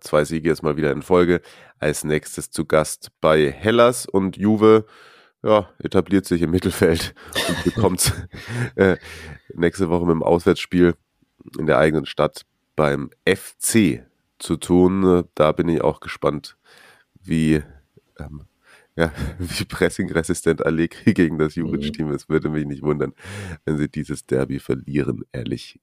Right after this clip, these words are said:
Speaker 1: gesagt. Bin, äh, gespannt. Und jetzt darf ich dann doch noch kurz zu meiner Cancel Culture kommen.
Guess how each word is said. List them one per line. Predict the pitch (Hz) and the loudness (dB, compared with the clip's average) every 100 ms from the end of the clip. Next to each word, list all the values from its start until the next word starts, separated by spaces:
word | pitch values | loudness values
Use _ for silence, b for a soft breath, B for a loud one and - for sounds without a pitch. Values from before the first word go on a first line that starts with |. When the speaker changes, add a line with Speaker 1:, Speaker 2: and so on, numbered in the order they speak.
| _ _ _ | _ _ _
Speaker 1:
gesagt. | 71 62 67 60 - - _ B B B B B - | -6 -2 -4 -6 -14 -20 _ B B B B B 2
Bin, | 123 147 - _ | 4 4 -2 _
äh, | 110 107 107 | 6 6 6
gespannt. | - 123 - 156 135 - | 2 2 2 2 2 2
Und | 110 | 4
jetzt | 135 - | 4 4
darf | 135 | 2
ich | 139 | 2
dann | 120 | 0
doch | 143 | 0
noch | 107 - | -2 -2
kurz | 98 | -4
zu | - | -2
meiner | 90 87 | 0 0
Cancel | 87 110 - | 0 -4 -4
Culture | 78 80 78 80 | -4 -2 -2 -2
kommen. | - 95 | -2 -2